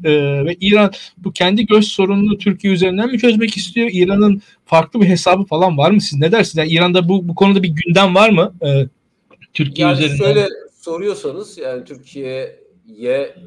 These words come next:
Speaker 2: Afganları İran sınırdan alıp Türkiye'ye gönderiyor mu
Speaker 1: Hı hı.
Speaker 2: derseniz, ben buna dair bir şey okumadım, görmedim. Açıkçası zannetmiyorum da. Ama zaten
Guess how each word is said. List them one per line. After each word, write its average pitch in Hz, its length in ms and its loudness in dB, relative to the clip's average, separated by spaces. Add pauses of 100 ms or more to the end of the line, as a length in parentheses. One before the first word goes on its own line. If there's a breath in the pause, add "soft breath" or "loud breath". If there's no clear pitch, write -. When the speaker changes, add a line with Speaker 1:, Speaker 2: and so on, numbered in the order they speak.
(120)
Speaker 2:
Afganları 120 680 -10
İran 120 480 -8
sınırdan 117 520 -12
alıp 113 280 -12
Türkiye'ye 117 380 -18
gönderiyor 117 760 -12 (260)
mu 131 360 -10
Speaker 1:
Hı 160 60 -6
hı. 135 100 -4
Speaker 2:
derseniz, 180 460 -10
ben 131 400 -12
buna 135 200 -12
dair 104 220 -8
bir - 80 -20
şey - 260 -20
okumadım, 95 480 -20
görmedim. 117 560 -12
Açıkçası - 340 -20
zannetmiyorum 131 720 -14
da. - 60 -16
Ama 147 160 -12
zaten 147 480 -6